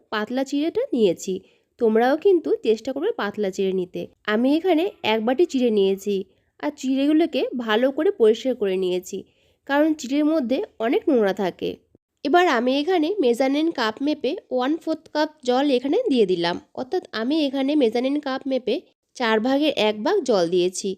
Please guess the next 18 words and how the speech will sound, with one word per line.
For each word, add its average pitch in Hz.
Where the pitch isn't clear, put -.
যেহেতু 302
আমি 240
এখানে 320
পাতলা 233
চিড়ে 302
নিয়েছিলাম, 294
তাই 302
এখানে 285
বেশি 226
জল 214
দেওয়ার 285
প্রয়োজন 240
হবে 185
না। 180
জল 233
দিয়ে 311
চিড়েটাকে 285
মেখে 311